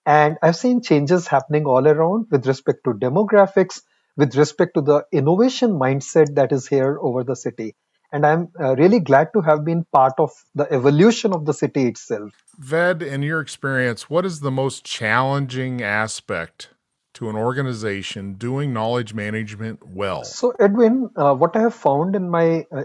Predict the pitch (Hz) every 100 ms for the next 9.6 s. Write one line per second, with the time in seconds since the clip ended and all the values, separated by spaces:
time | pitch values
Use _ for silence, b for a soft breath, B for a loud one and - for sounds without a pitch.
0 | - - - 147 156 160 165 - 165 165
1 | 127 143 - 143 139 135 156 156 175 165
2 | 135 123 185 185 - 175 165 135 151 147
3 | 147 165 165 208 240 - _ _ _ _
4 | - 214 - - 139 127 156 180 180 196
5 | 190 - _ _ - 127 131 165 - 165
6 | 120 117 117 113 110 104 _ _ - 139
7 | 143 147 - _ - 185 160 156 143 135
8 | 254 240 135 120 - - 156 - 117 117
9 | - 107 107 - 107 101